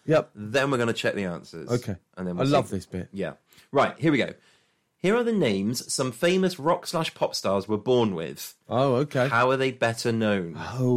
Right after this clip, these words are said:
Speaker 1: lovely stuff.
Speaker 2: Right.
Speaker 1: Okay.
Speaker 2: Okay. Right, number one. Reginald Dwight.
Speaker 1: Oh, I know that one. Yeah, I'm all over that, mate.
Speaker 2: Yeah, I think I know that one as
Speaker 1: Yeah,
Speaker 2: well.
Speaker 1: I've got, yes, okay.
Speaker 2: Number two is Robin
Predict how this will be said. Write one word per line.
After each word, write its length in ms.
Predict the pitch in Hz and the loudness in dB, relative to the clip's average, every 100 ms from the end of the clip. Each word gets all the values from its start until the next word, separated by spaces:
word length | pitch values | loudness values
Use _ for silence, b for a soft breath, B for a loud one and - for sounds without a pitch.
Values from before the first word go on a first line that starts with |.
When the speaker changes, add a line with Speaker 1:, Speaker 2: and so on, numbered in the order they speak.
| 113 | 4
Speaker 1:
lovely 400 | 110 123 107 101 | 2 2 0 -6
stuff. 320 | - 90 92 | -6 -6 -4
Speaker 2:
Right. 560 | 95 95 92 92 90 - | 0 0 2 0 -2 -2
Speaker 1:
Okay. 460 | 117 123 120 101 92 _ _ _ _ - | -2 -2 0 -2 -4 _ _ _ _ -16
Speaker 2:
Okay. 480 | 92 - - 92 87 | -14 -14 -12 -8 -6
Right, 220 | - 131 | 0 2
number 180 | 151 160 | 4 4
one. 340 | 143 110 95 90 _ _ _ _ _ _ _ _ _ - | 6 4 2 -8 _ _ _ _ _ _ _ _ _ -8
Reginald 840 | 113 147 156 175 160 156 147 117 | 0 2 2 2 2 2 0 -4
Dwight. 520 | 107 127 107 92 - 101 | -2 2 2 0 -4 -2
Speaker 1:
Oh, 200 | 107 104 | 0 -2
I 20 | |
know 160 | 107 104 | -2 -4
that 100 | 117 | -6
one. 180 | 113 107 _ _ _ _ _ _ _ _ - | -10 -14 _ _ _ _ _ _ _ _ -8
Yeah, 140 | 110 | -6
I'm 240 | - 113 | -4 -4
all 140 | 117 113 | 0 2
over 180 | 113 110 110 | 4 2 0
that, 120 | - | 0
mate. 140 | 117 | -2
Speaker 2:
Yeah, 120 | 90 92 | -2 -2
I 80 | 95 | -6
think 220 | 98 87 | -8 -10
I 60 | 90 | -8
know 160 | 87 | -8
that 160 | 85 - | -8 -10
one 100 | 87 | -12
as 140 | 87 | -6
Speaker 1:
Yeah, 80 | - 95 104 | -2 -2 -2
Speaker 2:
well. 180 | - 110 | -2 -4
Speaker 1:
I've 140 | 101 | -4
got, 320 | 127 113 - | -2 -2 -2
yes, 480 | 117 110 117 113 - | -2 -2 -2 -6 -10
okay. 680 | 117 _ - 175 196 285 339 339 | -12 _ -6 -2 -2 -2 -2 -2
Speaker 2:
Number 160 | 139 147 | -4 -2
two 480 | - 160 113 95 92 | 0 2 4 2 -2
is 240 | 104 101 - | -4 -4 -8
Robin 680 | 110 107 131 165 180 175 180 | -16 -4 0 2 2 0 0